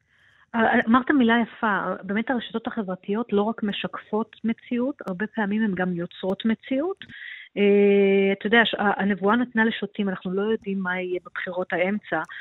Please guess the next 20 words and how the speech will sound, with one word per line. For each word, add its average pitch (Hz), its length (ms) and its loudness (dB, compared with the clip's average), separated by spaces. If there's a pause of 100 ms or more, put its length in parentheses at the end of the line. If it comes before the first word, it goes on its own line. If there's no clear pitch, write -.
(240)
אבל 190 180 2
מה 214 140 2
שכן, 247 400 0
אנחנו 202 440 0
כן 226 220 0
רואים, 208 520 0
אה, 202 60 -2 (440)
מגמה 190 480 0
שמתרחשת 196 680 -4
בעשר 185 360 -4
שנים 185 340 -6
האחרונות 180 640 -6 (460)
של, 185 380 0
אה, 170 500 0
הגברת 180 500 -2
הפופוליזם, 202 680 -2 (600)
וזה 196 600 4
לדעתי, 240 920 0
ה-, 175 360 2
ב-, 180 120 2